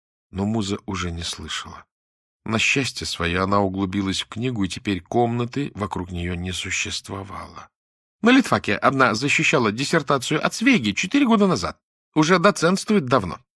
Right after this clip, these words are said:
Вдруг обнаружили у неё в диссертации три раза, что Цвейг космополит, и что диссертантка это одобряет. Так её вызвали в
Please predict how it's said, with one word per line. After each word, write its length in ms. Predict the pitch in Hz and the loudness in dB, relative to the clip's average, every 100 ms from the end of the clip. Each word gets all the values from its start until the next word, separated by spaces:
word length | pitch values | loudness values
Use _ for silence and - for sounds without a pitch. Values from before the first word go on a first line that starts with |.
| _ _ - | _ _ 0
Вдруг 280 | 165 311 | 2 4
обнаружили 520 | 262 170 120 110 156 190 | 4 6 6 4 2 0
у 120 | 127 | 0
неё 280 | 139 156 147 | 2 2 2
в 40 | |
диссертации 680 | 131 127 135 127 214 - 180 | 2 0 0 2 2 4 2
три 260 | - 190 143 | 2 4 6
раза, 300 | 180 233 226 | 4 2 0
что 300 | - 160 - | 2 0 0
Цвейг 560 | - 123 226 247 - _ | -4 2 2 2 -6 _
космополит, 1040 | 190 220 - 202 - 240 208 92 _ - - _ - | 0 0 2 0 4 4 4 0 _ -16 -16 _ 0
и 80 | 151 | 0
что 240 | - 143 | 2 2
диссертантка 680 | 117 151 127 - 208 233 269 | 2 2 0 2 0 2 -2
это 300 | 151 175 170 | 0 2 4
одобряет. 500 | 165 123 82 - _ _ _ | 4 2 -2 -6 _ _ _
Так 160 | 135 120 | 0 2
её 140 | 123 | 2
вызвали 360 | 110 101 101 | 2 2 2
в 80 | 87 | 0